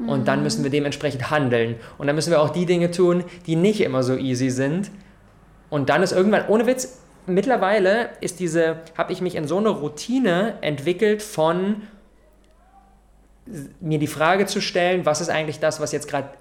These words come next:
Speaker 1: die richtige Entscheidung wäre? Was ist das, was gerade ich wirklich tun sollte?
Speaker 2: Ja.
Speaker 1: Nicht das, was gerade easy wäre, was mein Gefühl
Speaker 2: Ja.
Speaker 1: wäre, ah, was mein, was mein, äh, Bequemlichkeits-Ich sagen würde, sondern was gerade wirklich die richtige Entscheidung.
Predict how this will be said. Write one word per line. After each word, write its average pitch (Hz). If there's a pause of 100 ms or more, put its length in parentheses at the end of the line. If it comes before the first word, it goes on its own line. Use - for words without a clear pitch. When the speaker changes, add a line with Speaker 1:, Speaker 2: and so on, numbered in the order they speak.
Speaker 1:
die 139
richtige 135
Entscheidung 123
wäre? 123
Was 185
ist 190
das, 160
was 147
gerade 143
ich 131
wirklich 156
tun 170
sollte? 123
Speaker 2:
Ja. 160
Speaker 1:
Nicht 220
das, 185
was 156
gerade 139 (240)
easy 190
wäre, 180
was 143
mein 135
Gefühl 185
Speaker 2:
Ja. 175
Speaker 1:
wäre, 175
ah, 151
was 139
mein, 127 (260)
was 156
mein, 127
äh, 131
Bequemlichkeits-Ich 180
sagen 170
würde, 170
sondern 147
was 147
gerade 139
wirklich 139
die 139
richtige 135
Entscheidung. 120